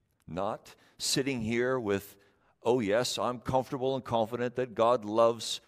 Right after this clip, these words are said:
her and God loves him and God loves them. And when we think about the holiness of God and we think about our own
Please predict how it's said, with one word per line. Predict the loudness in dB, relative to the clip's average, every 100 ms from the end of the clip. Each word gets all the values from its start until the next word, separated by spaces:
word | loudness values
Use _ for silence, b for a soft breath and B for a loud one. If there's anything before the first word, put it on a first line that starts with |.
| b _ 2
her | 4 4 0 -6 b b b b b
and | -6 0
God | 2 2
loves | 4 0 0 -10 _ _
him | -6 -2 0 0 -2
and | -2 -2
God | 4 4 4
loves | 6 6 4 -2 -8 _
them. | -6 4 4 4 0 -6 -12 _ _ _ _ _ _ _ _ _ _ _ _ _ _ _ _ _ _ _ _ _ _ _ _ _ _ _ _ _ _ _ b b b b b _ -2
And | 0 0 0
when | -2 -2 -4
we | -6 -6 -12 _
think | -10 -8 -6
about | -4 -4
the | -6
holiness | -8 -8 -6 -8 -10
of | -12
God | -8 -6 -6
and | -10
we | -12
think | -14 -16 -10 -8
about | -6 -6 -6
our | -4 -6
own | -6 -8 -8 -10